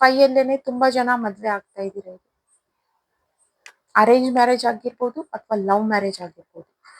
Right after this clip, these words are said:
ಅವ್ರಲ್ಲೂ ಅಷ್ಟೇ ಸ್ಟೇಬಲ್ ಲೈಫ್ ಅನ್ನೋದು ಬರ್ತಾ ಇದೆ ನಿಮ್ ಪರ್ಸನ್ ಲೈಫ್ ಅಲ್ಲಿ.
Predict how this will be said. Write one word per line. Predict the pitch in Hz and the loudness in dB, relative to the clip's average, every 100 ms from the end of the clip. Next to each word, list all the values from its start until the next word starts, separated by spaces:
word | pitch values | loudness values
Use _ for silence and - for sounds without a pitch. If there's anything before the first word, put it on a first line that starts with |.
| - - | -10 4
ಅವ್ರಲ್ಲೂ | 247 269 277 277 262 | 6 8 6 6 4
ಅಷ್ಟೇ | 226 - 196 | 2 -8 -8
ಸ್ಟೇಬಲ್ | - 262 262 269 254 | -4 0 2 2 2
ಲೈಫ್ | 233 233 247 | 0 0 -6
ಅನ್ನೋದು | 233 233 240 | -6 -6 -4
ಬರ್ತಾ | 202 - 190 | -6 -8 -14
ಇದೆ | 185 185 190 _ _ _ _ _ 226 | -14 -14 -18 _ _ _ _ _ -6
ನಿಮ್ | 214 | -4
ಪರ್ಸನ್ | 196 226 226 233 214 | 2 2 2 -6 -4
ಲೈಫ್ | 202 - | -4 -6
ಅಲ್ಲಿ. | 190 190 | -12 -10